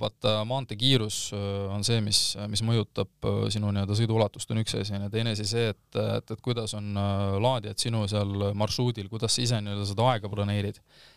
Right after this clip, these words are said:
Kui sa sõidad sinna nii, et sa sõidad sinna jääda, on ju, siis why not, anna minna. Kui sa sõidad sinna nii, et sa tahad seal homme lõunas tagasi juba tulla, noh,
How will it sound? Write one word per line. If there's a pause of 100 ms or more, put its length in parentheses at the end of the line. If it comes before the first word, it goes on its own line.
(100)
Kui
sa
sõidad
sinna
nii,
et
sa
sõidad
sinna
jääda,
on
ju, (600)
siis
why
not,
anna
minna. (560)
Kui
sa
sõidad
sinna
nii,
et
sa
tahad
seal
homme
lõunas
tagasi
juba
tulla, (240)
noh,